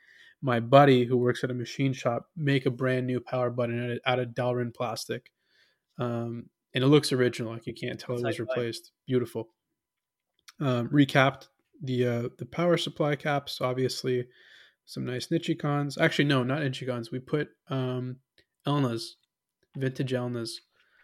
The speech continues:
Speaker 1: um, from the nineties, which were, um, you know, used in Marantz C D players at that time. So a nice, nice match. So, yeah, I had that.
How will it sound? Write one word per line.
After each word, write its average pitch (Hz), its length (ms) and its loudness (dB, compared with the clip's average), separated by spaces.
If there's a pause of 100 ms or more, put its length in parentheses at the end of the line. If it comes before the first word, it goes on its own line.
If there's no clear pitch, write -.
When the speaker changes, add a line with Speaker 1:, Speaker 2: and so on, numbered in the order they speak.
(300)
Speaker 1:
um, 120 320 -4
from 123 160 -4
the 120 80 0
nineties, 120 560 -4 (280)
which - 220 -6
were, 123 420 -2
um, 120 400 -4
you 131 100 -4
know, 123 80 -2
used 120 280 0
in 120 100 -2
Marantz 120 320 -4
C 123 120 -8
D 120 100 -8
players 120 340 -4
at 120 60 -4
that 117 140 -4
time. 120 320 -6
So 117 280 -8 (540)
a 143 80 -6
nice, 123 400 -4
nice 127 280 -6
match. 120 420 -8 (640)
So, 120 520 -2
yeah, 147 260 6
I 123 120 4
had 143 240 4
that. 135 340 4